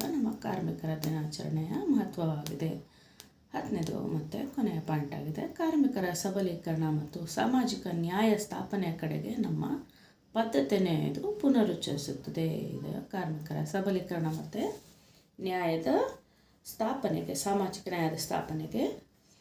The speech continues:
ನಾವು ಬದ್ಧರಾಗಿದ್ದೇವೆ ಅನ್ನೋದನ್ನು ನಮ್ಮ ಕಾರ್ಮಿಕ ದಿನಾಚರಣೆ ನಮಗೆ ಹೇಳುತ್ತೆ. ಇದು ಪುನರುಚ್ಚರಿಸುತ್ತೇವೆ, ಮತ್ತೆ ಮತ್ತೆ ನಾವು ಕಾರ್ಮಿಕರ ದಿನಾಚರಣೆ ಎಂದು ಹೇಳ್ತೀವಿ.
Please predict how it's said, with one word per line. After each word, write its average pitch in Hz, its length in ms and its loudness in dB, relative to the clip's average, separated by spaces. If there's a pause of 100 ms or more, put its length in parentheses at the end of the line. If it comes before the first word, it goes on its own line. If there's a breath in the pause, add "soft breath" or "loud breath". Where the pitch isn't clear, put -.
(380 soft breath)
ನಾವು 196 200 -2
ಬದ್ಧರಾಗಿದ್ದೇವೆ 196 840 2
ಅನ್ನೋದನ್ನು 143 440 -2
ನಮ್ಮ 208 260 0
ಕಾರ್ಮಿಕ - 520 -2 (400)
ದಿನಾಚರಣೆ 160 680 -2
ನಮಗೆ 175 300 0
ಹೇಳುತ್ತೆ. 156 880 -4 (100)
ಇದು 349 380 -2
ಪುನರುಚ್ಚರಿಸುತ್ತೇವೆ, 208 920 2
ಮತ್ತೆ 160 300 0
ಮತ್ತೆ 156 320 0
ನಾವು 175 640 -4
ಕಾರ್ಮಿಕರ 156 520 -2
ದಿನಾಚರಣೆ 151 520 -2
ಎಂದು 151 320 -6
ಹೇಳ್ತೀವಿ. 156 920 -2